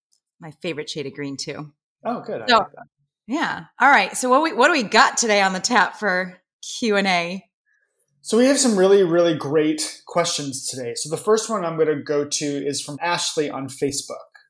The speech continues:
Speaker 2: Ashley wants to know what your thoughts are, what your thoughts are on people who push intuitive eating. And this is what she says. "I hear this message a lot, but I feel like I don't want to discard the fact that some foods are just never healthy,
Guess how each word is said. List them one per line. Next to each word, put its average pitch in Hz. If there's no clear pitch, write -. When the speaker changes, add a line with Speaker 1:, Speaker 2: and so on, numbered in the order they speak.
Speaker 2:
Ashley 226
wants 180
to 170
know 156
what 143
your 151
thoughts 151
are, 135
what 147
your 151
thoughts -
are 120
on 139
people 165
who 143
push 135
intuitive 143
eating. 123
And 135
this 143
is 151
what 143
she 127
says. -
"I 151
hear 240
this 226
message 160
a 151
lot, 127
but 143
I 139
feel 175
like 202
I 160
don't 151
want 151
to 143
discard 156
the 165
fact -
that -
some 180
foods 139
are 139
just 147
never 139
healthy, 127